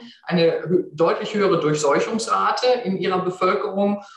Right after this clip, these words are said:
und sie hatten auch in der älteren Bevölkerung eine bessere Impfrate. Die Spanier haben insgesamt eine deutlich bessere Impfrate und Länder lockern, so wie Großbritannien, jetzt am absteigenden,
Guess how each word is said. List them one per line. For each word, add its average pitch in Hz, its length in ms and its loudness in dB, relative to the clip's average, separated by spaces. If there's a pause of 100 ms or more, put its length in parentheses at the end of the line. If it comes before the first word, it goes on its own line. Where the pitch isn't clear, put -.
(100)
und 170 140 2
sie 175 160 2
hatten 175 280 -2
auch 170 180 4
in 170 80 4
der 165 160 2
älteren 190 400 6
Bevölkerung 170 600 2
eine 156 100 2
bessere 151 320 2
Impfrate. 113 720 -2
Die - 80 -4
Spanier 185 480 2
haben 156 260 2
insgesamt 170 520 4
eine 123 100 -2
deutlich 117 380 2
bessere 123 320 0
Impfrate 151 680 0 (360)
und 160 160 4
Länder 151 520 4
lockern, 233 600 6
so 151 180 4
wie - 260 2
Großbritannien, 160 920 4
jetzt 185 340 4
am 160 160 2
absteigenden, 160 1300 2